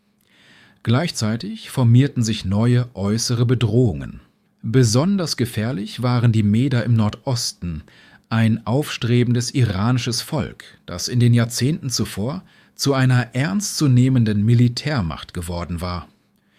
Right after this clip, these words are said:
Unter König Kyaxares modernisierten die Meder ihre Armee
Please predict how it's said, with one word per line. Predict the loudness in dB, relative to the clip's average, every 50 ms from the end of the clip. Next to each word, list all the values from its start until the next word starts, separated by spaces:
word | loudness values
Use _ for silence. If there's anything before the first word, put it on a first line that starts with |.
| _ _ _ _ _ _ _ _ -2
Unter | 0 2 2 2 0 -2 -2 0 0 0 -2
König | -2 -2 -2 -2 0 -2 -2 -4 -4
Kyaxares | -4 -4 -4 -2 -4 -4 -4 -4 -4 -4 -4 -4 -6 -8 -8 -6 -2
modernisierten | 2 2 4 4 6 6 4 4 4 2 0 -2 -2 -2 -2 -2
die | 0 0
Meder | 0 0 0 0 0 0 -2 -2 -2
ihre | -2 -2 -2 -4 -4
Armee | -6 -6 -6 -6 -6 -6 -6 -8 -10